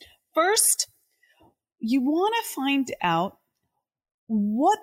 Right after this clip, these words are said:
the story is that you are telling about yourself. So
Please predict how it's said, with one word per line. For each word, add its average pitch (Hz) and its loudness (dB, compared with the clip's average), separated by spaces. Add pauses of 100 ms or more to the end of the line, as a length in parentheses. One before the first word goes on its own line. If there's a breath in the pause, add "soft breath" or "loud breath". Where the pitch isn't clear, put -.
the 359 0
story 269 0
is 180 0
that - -4
you 208 0
are 220 -2
telling 170 -2 (200)
about 165 -2
yourself. - -6 (880 soft breath)
So - 2